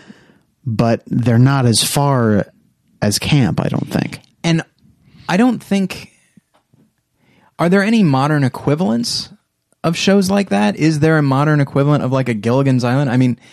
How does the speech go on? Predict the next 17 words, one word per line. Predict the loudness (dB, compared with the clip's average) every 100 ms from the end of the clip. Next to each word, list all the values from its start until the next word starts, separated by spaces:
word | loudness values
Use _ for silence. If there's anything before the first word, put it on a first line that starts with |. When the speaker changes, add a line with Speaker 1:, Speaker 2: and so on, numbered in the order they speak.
| -20 _ -4
Speaker 2:
one | 0 2
could | 2
make | 0 0
the | 0
argument | 0 0 0 -2
that |
movies | -2 0 0 -2
li-, | -4 -4
uh, | -8 -6
sorry, | -6 -6
that | -8 -4
shows | 0 0 -2
like, | -4 -2
um, | -4 -2 -4 -8 _ _ _ _ _ _ _ -20 _ _ _ -6
you |
know, | -6
Community | -6 -4 0 2 4 2 2 2 0